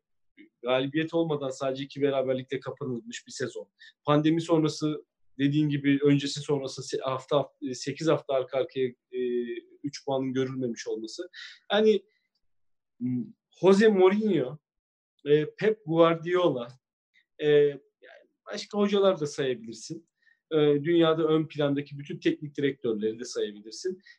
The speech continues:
Yani, e, onlardan bir, başka biri olsaydı Galatasaray'ın başında şu anda biz, e, belki değil ama, e, Türk futbol medyası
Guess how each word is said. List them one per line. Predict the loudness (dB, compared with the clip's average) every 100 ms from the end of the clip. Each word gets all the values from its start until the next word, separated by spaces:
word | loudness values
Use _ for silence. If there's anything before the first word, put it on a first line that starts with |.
| _
Yani, | 4 4 4 2
e, | 2 2 2 -2 -8 -4
onlardan | -2 0 0 0 -2 -2
bir, | -6 -4 -2
başka | -2 -2 -8
biri | -6 0 4 8
olsaydı | 6 6 -2 -4 -2
Galatasaray'ın | -2 -2 -4 -8 -6 -4 -4
başında | -6 -8 -6 -6 -6
şu | -6 -2
anda | -2 -2
biz, | -4 -6 -16 _ _ -6
e, | -2 -2 -6 _ _ -20 -20 _ 0
belki | 2 2 0 -8
değil | -4 -4
ama, | -2 -2 -4 _ _ -8
e, | 0 0 0 -4 -8 -8 -12 _ _ _ _ -4
Türk | -2 -2 -4
futbol | -6 2 4
medyası | 4 4 2 0 -2 -2 -4 -4